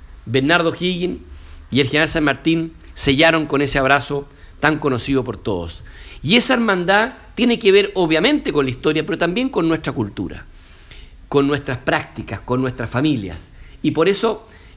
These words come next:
el motor de la integración, uno de los motores principales de la integración chileno-argentino tiene que ser la cultura. Es hermoso ver cómo yo desde niño en mi liceo en Chile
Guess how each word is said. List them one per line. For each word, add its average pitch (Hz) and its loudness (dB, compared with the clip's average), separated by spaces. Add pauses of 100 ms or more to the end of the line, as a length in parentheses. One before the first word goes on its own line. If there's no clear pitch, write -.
(160)
el 147 2
motor 151 6
de 131 2
la 117 0
integración, 123 2 (1300)
uno 214 6
de 185 6
los 160 4
motores 151 2
principales 151 2
de 135 2
la 127 -2
integración 123 2
chileno-argentino 156 0
tiene 175 2
que 147 -4
ser 139 -2
la 135 2
cultura. 98 -6 (300)
Es - 0 (240)
hermoso 151 2
ver 160 2 (240)
cómo 165 2 (200)
yo 165 4
desde 143 2
niño 175 0
en 120 -2
mi 120 -2
liceo 120 -6
en 104 -4
Chile 143 0